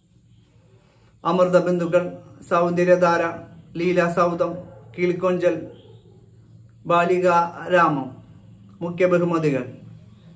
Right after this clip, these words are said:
കേരള സാഹിത്യ അക്കാദമി അവാർഡ്, വെള്ളത്തോൾ അവാർഡ്,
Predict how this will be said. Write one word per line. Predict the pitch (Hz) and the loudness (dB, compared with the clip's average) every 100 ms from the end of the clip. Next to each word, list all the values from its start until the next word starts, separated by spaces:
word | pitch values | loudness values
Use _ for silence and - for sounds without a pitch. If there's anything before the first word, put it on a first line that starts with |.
| - - | -20 0
കേരള | 175 180 180 175 | 2 4 2 2
സാഹിത്യ | 175 175 175 170 | 0 2 0 0
അക്കാദമി | 175 170 175 175 170 | 0 0 -2 -2 -2
അവാർഡ്, | 170 165 - - - | -2 -4 -10 -20 -4
വെള്ളത്തോൾ | 170 175 175 180 175 170 | 0 0 2 2 2 0
അവാർഡ്, | 170 165 | 0 -2